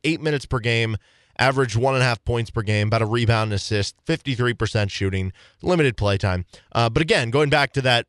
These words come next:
that tale of two seasons, um, he had the injury against Saint John's. And if you include the Saint John's game, so basically pre-injury,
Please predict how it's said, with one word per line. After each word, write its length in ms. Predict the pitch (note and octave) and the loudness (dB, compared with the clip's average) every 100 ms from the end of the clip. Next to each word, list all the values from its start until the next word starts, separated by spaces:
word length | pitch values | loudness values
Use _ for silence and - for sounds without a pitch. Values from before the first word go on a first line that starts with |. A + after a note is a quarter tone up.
| _ | _
that 180 | C3+ A#2 | -4 -2
tale 260 | - C#3+ A#2 | 0 0 0
of 80 | - | -2
two 180 | A#2 | -4
seasons, 520 | G#2+ B2+ A#2 G#2+ G#2 - _ _ _ _ _ - | -2 0 0 0 -4 -10 _ _ _ _ _ -4
um, 500 | B2+ B2 A#2 G#2+ G#2 _ _ _ _ _ _ - E2 | 0 2 2 0 -4 _ _ _ _ _ _ -12 -4
he 160 | C3 E3+ | 2 2
had 140 | F#3+ | 2
the 120 | E3 | 0
injury 340 | E3 C#3 D3 C3+ | 0 2 2 2
against 280 | B2 A#2 | 0 -2
Saint 240 | - A#2 G#2 | -2 -2 0
John's. 320 | G2 D#2 - | -2 -4 -4
And 100 | G#2 | -2
if 120 | A2+ | 0
you 80 | C#3 | -2
include 260 | C3 E3 D3+ | 0 -2 -2
the 80 | |
Saint 240 | C3+ D3 B2 | 0 0 2
John's 300 | B2+ C3 A2+ | 0 0 -2
game, 280 | A#2 G#2 G#2 | -2 0 -2
so 220 | A2 G#2 | -2 -2
basically 380 | A#2 B2+ A#2 G#2 | -2 -2 -2 -4
pre-injury, 880 | - D#3 C3+ A#2+ C3+ A2 F#2+ F2+ | -2 0 0 0 0 0 -2 -4